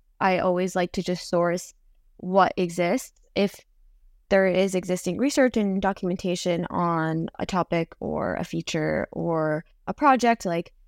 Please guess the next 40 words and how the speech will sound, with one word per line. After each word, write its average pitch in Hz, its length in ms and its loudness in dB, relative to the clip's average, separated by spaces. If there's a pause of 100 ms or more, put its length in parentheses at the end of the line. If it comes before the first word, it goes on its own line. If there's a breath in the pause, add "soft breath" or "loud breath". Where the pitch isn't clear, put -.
(360)
it's - 160 -4
really 190 180 6
important 170 540 0
to 180 120 0
go 175 180 4
to 180 80 2
that 170 240 0
first 160 320 -4
and 170 200 -4 (500)
see 170 560 2
what - 160 0
we 175 120 -2
have. 170 640 0 (300)
And 202 200 4
then 180 480 2
from 196 320 2
there, 165 300 0
if, 175 180 -4 (220)
if - 140 -6
I 170 120 0
feel 170 140 2
like 170 140 0
there 160 120 0
are 170 60 -2
still 170 240 -2
gaps 160 320 0
and 170 100 -2
questions 170 380 -4
that 156 80 0
I 156 60 0
have 165 460 0
on 165 80 -2
the 160 80 -4
problem 170 320 -4
space, 196 380 0
and 170 100 0
I 156 80 0
don't 156 400 -2
feel 160 180 -2
like 156 240 -2